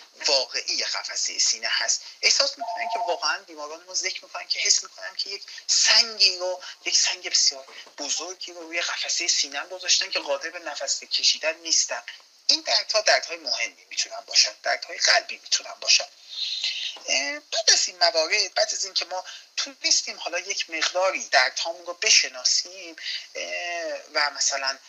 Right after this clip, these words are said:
تشخیص بدیم که این دردهامون نیاز به بررسی دارن، حتماً که مراجعه می‌کنیم به پزشک و بعد از اون بررسی‌های ما شروع می‌شن. بر اساس اینکه بررسی‌های ما،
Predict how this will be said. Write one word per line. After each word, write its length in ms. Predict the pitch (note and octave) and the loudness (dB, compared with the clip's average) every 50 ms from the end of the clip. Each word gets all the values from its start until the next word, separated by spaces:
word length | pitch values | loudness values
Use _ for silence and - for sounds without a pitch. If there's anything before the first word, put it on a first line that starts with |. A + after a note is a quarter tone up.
| - _ - | -10 _ 4
تشخیص 420 | - A#3+ - - - - - - | 6 6 6 6 6 6 6 4
بدیم 280 | - F3+ F3 E3+ D#3 D#3 | 2 0 -4 -4 -6 -2
که 120 | - - | 0 0
این 140 | G3 F3+ E3+ | 0 0 0
دردهامون 560 | - D#3 D3 C#3 - - - F3 F3+ F3 D#3+ | 4 4 4 4 2 -6 -8 -10 -12 -14 -14
نیاز 280 | D3+ C#3+ C3+ C3 B2+ - | -10 -8 -4 -2 -2 -4
به 80 | C3+ | 0
بررسی 500 | - C3 B2+ C3 C#3 C3+ C3 - - D#3 | 2 2 2 2 2 0 0 0 0 -2
دارن، 440 | D#4+ G3 G#3 - F4+ F4+ D#4 C4 A#3+ - - - - _ _ _ _ | -2 -6 -6 -2 -2 -2 -2 -2 -4 -8 -14 -20 -20 _ _ _ _
حتماً 520 | - - - - - - - - A#4 A4 E4 | 4 4 4 6 4 2 2 4 2 2 4
که 120 | - - F#3 | 2 0 0
مراجعه 480 | E3+ F3 E3 D#3 D3+ D3 - C#3+ D3+ | -2 -4 -2 -2 2 2 2 2 0
می‌کنیم 360 | F3 F#3+ - - - C#4+ D#4 | -4 -8 -6 -6 -6 -6 -4
به 100 | D#4+ E4+ | -6 -4
پزشک 460 | E4 - E4+ - - - F#4+ G4 - - - - - - | -2 0 0 2 4 4 4 4 2 0 -2 -8 -2 -2
و 80 | - - | -2 0
بعد 280 | - - - - - - | 0 -4 -4 -4 -4 2
از 180 | - - - - | 4 4 4 4
اون 100 | - - | 0 2
بررسی‌های 600 | - - C#3+ C#3+ C#3 C#3 - - - - D3+ D3 | 4 4 4 4 4 2 2 0 0 -4 -6 -8
ما 140 | D3 - - | -6 2 6
شروع 420 | - - - D#3 C3+ C#3+ C#3+ B2 - | 8 8 8 6 4 -2 -6 -8 -2
می‌شن. 380 | - - - A#2+ A2 A#2 - - | 0 0 0 0 0 -6 -2 0
بر 120 | G#2+ B2 | 0 2
اساس 340 | C3 B2+ - D3+ C#3+ - - | 2 2 2 2 2 2 0
اینکه 240 | A2+ - G#3 - - | -2 -4 -6 -4 -2
بررسی‌های 640 | D#3 D3+ D3+ D3 C#3+ - - C3 C3 D3 D#3+ D#3 | -4 -2 0 0 0 0 0 -2 -6 -8 -8 -8
ما، 280 | D3+ D3+ D#3 D#3+ D#3 | -8 -4 -2 -2 -2